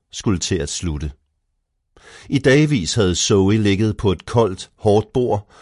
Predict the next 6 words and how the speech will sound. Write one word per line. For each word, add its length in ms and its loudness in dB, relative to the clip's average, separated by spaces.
under 320 2
en 80 0
svag 420 -2
pære. 420 -2
Den 260 4
grusomme 540 0